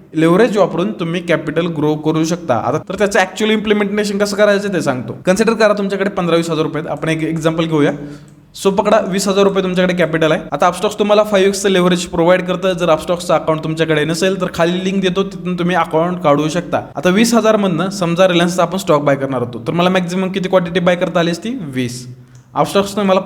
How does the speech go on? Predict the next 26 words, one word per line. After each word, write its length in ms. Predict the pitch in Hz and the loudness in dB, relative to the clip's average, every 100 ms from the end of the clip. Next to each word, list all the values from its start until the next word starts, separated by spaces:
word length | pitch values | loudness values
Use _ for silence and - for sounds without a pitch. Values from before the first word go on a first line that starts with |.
| 190 | 2
फाईव्ह 220 | 190 196 | 4 4
एक्स 140 | 190 | 2
लेव्हरेज 280 | 190 185 185 | 0 0 0
दिलं, 160 | 180 180 | 0 0
आता 140 | 175 | 0
मी 100 | 180 | -2
किती 180 | 185 180 | -4 -2
क्वांटिटी 300 | 185 175 185 | -2 -2 0
बाय 160 | 180 180 | 2 2
करू 180 | 180 | -2
शकतो? 360 | 175 170 170 - - - | -6 -8 -8 -8 -10 -16
शंभर. 460 | - 151 139 117 107 - - - - - | -8 -4 -2 -2 -4 -10 -18 -20 -20 -2
कळलं 240 | 170 180 | 2 4
कसं? 260 | 180 180 196 202 - - - | 2 0 -4 -6 -18 -14 -6
कारण 140 | 147 | -4
की 100 | 151 | -2
वीस 200 | 165 175 | -2 -2
हजाराचे 340 | 175 180 170 143 | 0 2 2 -2
एक 180 | 147 | 0
लाख 160 | 160 165 | 0 0
रुपये 220 | 175 190 | -2 0
झाले, 240 | 190 190 208 - - - - - | 2 2 0 -4 -16 -18 -20 -2
पण 160 | 214 151 - - - - | 0 0 -4 -12 -18 -8
मला 380 | 147 175 214 226 214 - | -2 2 4 2 0 -4
एक्झिट 320 | 160 170 - | -4 -4 -2
करताना 460 | 196 185 190 190 | -2 0 0 0